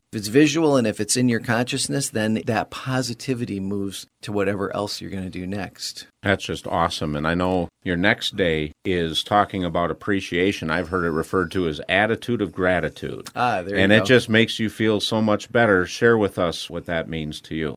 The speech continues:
Speaker 1: It's really fun. I actually call it a rampage. So the idea is grab a piece of paper, sit down,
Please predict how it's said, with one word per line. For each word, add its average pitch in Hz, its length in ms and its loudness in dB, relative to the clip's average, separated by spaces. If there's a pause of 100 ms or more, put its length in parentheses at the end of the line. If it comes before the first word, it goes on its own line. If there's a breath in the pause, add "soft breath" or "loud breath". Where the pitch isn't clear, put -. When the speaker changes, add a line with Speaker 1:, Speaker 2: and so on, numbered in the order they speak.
(120)
Speaker 1:
It's 123 200 -8
really 117 240 2
fun. 107 260 0
I 95 80 0
actually 120 360 0
call 120 280 4
it 98 80 2
a 90 40 0
rampage. 95 680 -4
So 113 160 0
the 113 180 0
idea 160 460 2
is 87 420 -4 (140)
grab 113 220 6
a 143 60 -4
piece 165 240 -4
of 156 100 -8
paper, 107 360 -2
sit 139 300 -2
down, 101 380 0